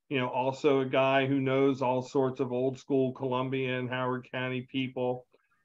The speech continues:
Uh, but those two truly, truly stand out. Another one I'll mention will be Tom Graham, uh, the former editor of, of the Howard County Times, who then worked for the Post.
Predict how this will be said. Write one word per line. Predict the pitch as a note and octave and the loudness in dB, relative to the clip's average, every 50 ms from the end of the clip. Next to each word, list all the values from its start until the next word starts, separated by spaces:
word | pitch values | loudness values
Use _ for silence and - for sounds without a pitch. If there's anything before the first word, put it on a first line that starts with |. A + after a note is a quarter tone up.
| _ _ - | _ _ 0
Uh, | - D3+ C3 C3 C3 C3 C3 C3 | 4 6 8 8 8 8 6 6
but | C3 C3 C#3 C3 C3+ | 4 2 -2 0 4
those | D3+ D#3+ F3 F3 F3+ F3+ - - - | 4 4 6 4 2 0 -4 -12 -4
two | - D#3 D#3 D3 C#3+ C#3 C3 C3 | 2 4 4 6 6 4 4 2
truly, | B2+ - - - - - D3 D#3 D#3+ D#3+ D#3+ D#3+ D#3+ D#3 D#3 D#3 D3+ D3 C#3+ C#3+ C#3 C#3 C3+ C3+ _ _ - | -2 -8 -14 -12 -4 4 8 10 10 12 12 10 8 8 6 6 4 4 2 2 0 -2 -4 -8 _ _ -8
truly | - E3 E3+ F3 F3 E3+ D#3+ D#3+ | -2 0 0 0 2 0 0 -2
stand | D3+ - - D3 C#3 C3+ C3 B2+ B2 | -2 -4 -4 -2 0 0 0 0 0
out. | A#2 A2+ G#2 G2 - - _ _ - | 0 0 -2 -4 -6 -12 _ _ -4
Another | D3 C#3+ C#3+ C#3+ D3 D3 D3+ | -2 2 2 4 4 6 6
one | D3+ D3 | 4 4
I'll | C#3+ C#3+ C#3+ | 4 2 2
mention | C#3 C#3 C#3+ C#3 C3+ - D#3 | 2 0 -2 -2 0 2 2
will | C#3+ C3+ | 2 2
be | C3+ C3+ B2+ | 2 -2 -4
Tom | - - C#3+ C#3 C#3 C#3+ C3 | -2 -2 0 0 0 0 0
Graham, | B2 B2+ B2+ B2+ B2+ B2+ C3 C3+ C3 C3 _ _ _ _ _ _ _ _ _ _ | 0 0 0 0 0 -2 -4 -4 -6 -8 _ _ _ _ _ _ _ _ _ _
uh, | - C3 B2 B2 B2 B2 | -2 0 2 2 2 2
the | B2 B2+ | 0 -2
former | B2+ - D#3 D3 C#3 C3+ C3+ C3 C3 B2+ B2+ B2+ | -2 0 2 2 4 4 2 2 2 2 2 0
editor | B2+ C3 C3 C3 C3 C3 B2+ B2 B2 | 0 0 0 0 0 0 2 2 2
of, | B2+ B2 B2 B2 A#2+ - - | 2 2 2 0 -2 -6 -6
of | C#3 B2 A#2+ A#2+ A#2 A#2 B2+ | -4 -2 -2 -2 -2 -2 -4
the | B2+ B2 A#2+ A#2 A2+ | -2 -2 0 0 0
Howard | C#3 C3 B2+ B2 A#2+ | 0 -2 -2 -4 -4
County | - C3 B2 B2 B2 A#2+ | -4 -4 -2 -2 -4 -4
Times, | - C3 B2 B2 B2+ B2 A#2 B2 | -4 -4 -4 -2 -2 -4 -4 -4
who | C3 | -4
then | A#2+ A#2+ A#2+ B2 B2 | -4 -4 -4 -2 0
worked | B2 A#2+ B2 A#2+ - | 0 -2 -2 -2 -6
for | - C3+ | -6 -6
the | B2 A#2+ A#2 | -6 -6 -6
Post. | - - B2 B2 A#2+ A#2 A#2 A#2 - - | -4 0 0 2 2 0 -2 -6 -10 -16